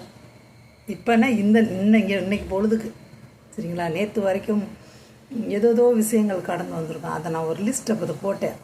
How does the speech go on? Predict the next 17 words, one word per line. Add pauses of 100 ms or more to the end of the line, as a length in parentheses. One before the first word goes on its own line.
(140)
போடுறதுனால
என்ன
கிடைக்கும்?
ஒரு
பெண்
வந்து (680)
தனக்கான
அந்த (100)
துன்-,
துன்பியல்
சம்பவங்களை
சொன்னா, (320)
அது
வந்து
இளக்காரமா
தான்
மாறுது,